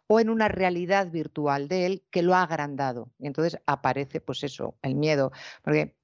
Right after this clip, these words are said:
por ejemplo, también hay miedos culturales. Eh, el, el miedo a, al, a los reptiles, sobre todo a las serpientes, en Occidente, eh, y sobre todo a las mujeres. ¡Ay, no me digas eso, por favor, que ya!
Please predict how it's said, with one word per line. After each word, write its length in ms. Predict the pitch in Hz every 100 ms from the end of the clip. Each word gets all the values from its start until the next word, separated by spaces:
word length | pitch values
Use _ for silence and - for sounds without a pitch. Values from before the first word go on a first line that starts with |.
| - _ _
por 120 | 160
ejemplo, 200 | 185 190
también 300 | 202 185 196
hay 120 | 202
miedos 340 | 196 196 202 -
culturales. 840 | 175 151 - 139 123 110 110 - _ _ _ - _
Eh, 580 | 160 156 151 151 143 - - _ _ - - _
el, 220 | 92 92 107
el 200 | 165 170
miedo 480 | 190 214 240 233 -
a, 280 | 185 - -
al, 460 | 170 165 156 156
a 220 | 139 131 139
los 160 | 147
reptiles, 540 | - 156 - 190 151 139
sobre 140 | 147
todo 140 | 165
a 40 | 175
las 160 | 175
serpientes, 760 | - 147 - 160 160 233 240 - -
en 180 | 156 151
Occidente, 800 | 147 160 135 156 170 196 226 - - - - -
eh, 460 | 156 143 139 139
y 80 | -
sobre 200 | - 165
todo 140 | 180 190
a 40 |
las 160 | 170 151
mujeres. 440 | 156 - 175 208 - -
¡Ay, 340 | 247 294 339
no 80 | 349
me 100 | 339
digas 300 | 330 339 -
eso, 180 | 349 339
por 140 | - 330
favor, 380 | 359 359 381
que 80 | 370
ya! 300 | 339 359 359